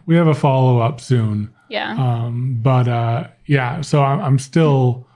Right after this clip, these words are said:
Speaker 1: recovering from that. I mean, and this is
Speaker 2: Well, from both.
Speaker 1: Yeah, this is, like, day twelve or something like that.
Speaker 2: After the, um, since
Speaker 1: So
Speaker 2: the surgery.
Speaker 1: Wednes-,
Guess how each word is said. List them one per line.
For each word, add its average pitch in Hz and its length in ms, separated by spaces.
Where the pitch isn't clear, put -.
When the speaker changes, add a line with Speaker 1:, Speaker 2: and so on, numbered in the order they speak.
Speaker 1:
recovering 123 800
from 123 360
that. 123 340
I 135 100
mean, 123 160
and 120 160
this 135 180
is 117 380
Speaker 2:
Well, 208 80
from 185 240
both. 202 420
Speaker 1:
Yeah, 135 340
this 147 180
is, 131 160
like, 113 220
day 113 340
twelve 135 520
or 170 80
something 170 340
like 175 220
that. 190 280
Speaker 2:
After 208 360
the, 190 320
um, 185 560
since - 320
Speaker 1:
So 123 80
Speaker 2:
the - 60
surgery. 190 580
Speaker 1:
Wednes-, 294 140